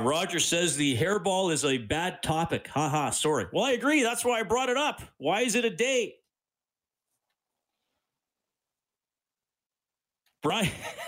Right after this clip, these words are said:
<laughs> Brian says, "Is it by chance International Dogs Crapped on the Carpet Day? If so, my dogs nailed it."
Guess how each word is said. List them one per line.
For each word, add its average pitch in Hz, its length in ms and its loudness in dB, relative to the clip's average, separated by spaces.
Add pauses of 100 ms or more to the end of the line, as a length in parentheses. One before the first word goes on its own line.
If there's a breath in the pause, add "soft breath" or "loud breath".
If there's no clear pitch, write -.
(160)
<laughs> - 1500 -6
Brian 190 440 2
says, 165 500 0 (840 loud breath)
"Is 165 260 0
it 180 160 -4
by 175 200 0
chance 233 500 0
International 214 880 0 (160)
Dogs 196 480 0
Crapped 202 480 -2
on 185 140 2
the 160 80 2
Carpet 196 580 -2
Day? 113 360 -2 (200)
If 220 200 2
so, 208 440 2
my 180 260 0
dogs 185 500 -2
nailed 165 380 0
it." - 160 -10